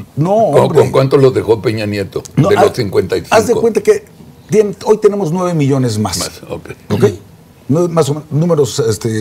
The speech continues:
Speaker 1: redondos, nueve millones más.
Speaker 2: Cuarenta y cinco.
Speaker 1: Pero no solamente es eso. Caramba, el número, el número que tienes también de, de, en cuanto a pobreza laboral,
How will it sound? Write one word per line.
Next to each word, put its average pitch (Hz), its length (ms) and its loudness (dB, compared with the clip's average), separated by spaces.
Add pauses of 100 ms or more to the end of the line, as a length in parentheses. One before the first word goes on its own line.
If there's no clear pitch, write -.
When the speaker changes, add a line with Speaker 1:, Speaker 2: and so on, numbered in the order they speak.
(140)
Speaker 1:
redondos, 147 320 -2 (200)
nueve 147 180 0
millones 113 380 0
más. 90 180 -6
Speaker 2:
Cuarenta 92 360 -6
y - 20 -6
cinco. - 100 4
Speaker 1:
Pero 185 120 2
no 247 140 0
solamente 220 640 0
es - 140 -2
eso. 175 340 -2 (580)
Caramba, 185 440 -2
el 147 180 2
número, 208 560 2
el 131 160 2
número 170 340 -2
que 139 140 -2
tienes 139 440 -2
también 117 540 -2 (440)
de, 110 280 0 (120)
de, 123 320 0
en 117 160 0
cuanto 117 500 -4
a 101 40 -8
pobreza 117 420 -2
laboral, 127 460 -2